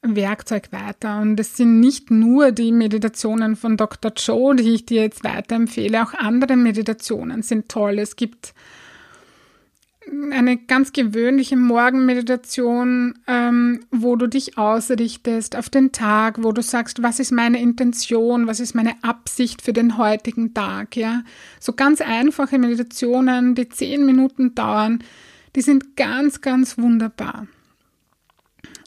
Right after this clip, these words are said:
Und es gibt so viel Auswahl und bald auch hier in meinem Podcast eine für dich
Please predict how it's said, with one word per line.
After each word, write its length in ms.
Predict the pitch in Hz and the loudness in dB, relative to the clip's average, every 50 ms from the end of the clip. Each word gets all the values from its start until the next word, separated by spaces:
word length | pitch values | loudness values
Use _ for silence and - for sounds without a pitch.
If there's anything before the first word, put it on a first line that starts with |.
| _ | _
Und 640 | - 247 233 233 226 226 226 220 - - - - _ _ _ _ _ _ | 0 2 2 4 4 2 0 0 -4 -10 -20 -20 _ _ _ _ _ _
es 200 | - 214 196 - | -10 -10 -10 -4
gibt 240 | - 254 240 240 - | -4 -4 -4 -4 -6
so 200 | - - 269 285 | -2 0 0 0
viel 300 | 277 - 302 277 269 269 - | 2 2 2 2 2 2 0
Auswahl 800 | - 220 202 226 269 - - 254 233 214 214 226 226 233 240 240 | -2 -2 -2 -2 -2 -2 -4 -6 -4 -2 -2 0 0 0 0 0
und 300 | 254 247 220 214 - _ | 0 -2 -2 -2 -4 _
bald 240 | - 196 196 196 202 | -8 -6 -4 -4 -4
auch 140 | 196 196 - | -6 -8 -4
hier 320 | - - 233 233 220 220 | 0 2 2 2 2 0
in 220 | 226 226 214 214 | -2 -4 -2 -2
meinem 280 | 214 208 202 202 202 220 | -2 -2 -4 -4 -6 -8
Podcast 640 | - - 294 269 269 269 - - 247 233 233 - | -2 2 2 2 2 2 -2 -4 -6 -6 -6 -6
eine 280 | - 214 208 208 220 220 | -6 -2 -2 0 -2 -2
für 180 | 220 - 233 220 | -2 -4 -4 -4
dich 480 | 226 - 226 220 226 208 - - - | -4 -4 -4 -4 -4 -6 -10 -14 -20